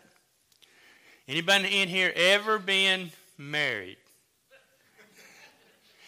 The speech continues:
Did you tell anybody about it? But <laughs> I ain't going no further with that one. Has anybody in here ever been, or are,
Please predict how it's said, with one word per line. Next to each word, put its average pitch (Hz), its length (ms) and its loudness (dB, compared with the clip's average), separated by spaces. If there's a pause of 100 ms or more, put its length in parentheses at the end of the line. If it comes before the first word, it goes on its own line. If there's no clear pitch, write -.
(520)
Did 143 200 2
you 139 60 -2
tell 202 340 6
anybody 160 360 4
about 135 340 0
it? - 120 -18 (1900)
But 120 160 -10
<laughs> - 840 -20
I 120 140 -6
ain't 131 100 -10
going 135 140 -12
no 135 100 -12
further 127 220 -8
with 117 80 -10
that 113 120 -12
one. 98 100 -20 (1400)
Has 139 260 -2
anybody 202 540 6
in 190 60 2
here 175 240 2
ever 190 380 4
been, 185 360 2
or 147 240 2
are, 156 560 4